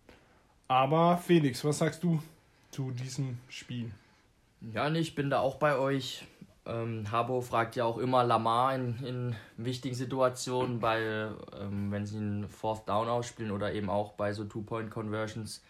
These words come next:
Speaker 2: was er denkt. Und er vertraut da seinem Quarterback. Ich finde, es ist, äh, wichtig, auch wenn's der Backup ist, dass du da vom Coach das Vertrauen hast. Ähm, ja, ihr habt's richtig gesagt, aufgrund dieser vielen Verletzungen hätten sie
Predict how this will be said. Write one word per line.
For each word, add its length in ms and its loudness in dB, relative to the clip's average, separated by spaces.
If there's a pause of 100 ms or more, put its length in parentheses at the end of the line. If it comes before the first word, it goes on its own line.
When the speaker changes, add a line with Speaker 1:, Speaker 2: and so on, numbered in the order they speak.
(560)
Speaker 2:
was 300 0
er 180 4
denkt. 460 2
Und 160 -4
er 120 0
vertraut 460 -2
da 160 2
seinem 440 0
Quarterback. 500 -2
Ich 120 -12
finde, 220 -6
es 120 -8
ist, 200 -8
äh, 280 -2
wichtig, 420 -4
auch 180 -4
wenn's 180 -6
der 100 -4
Backup 360 -4
ist, 180 -6
dass 140 -6
du 80 -8
da 220 0
vom 340 -2 (320)
Coach 340 -2
das 140 -10
Vertrauen 480 -2
hast. 420 0
Ähm, 380 -2 (480)
ja, 180 -6
ihr 80 0
habt's 160 -2
richtig 260 -6
gesagt, 400 0
aufgrund 400 -4
dieser 500 0 (840)
vielen 240 0
Verletzungen 840 0
hätten 320 -4
sie 400 -4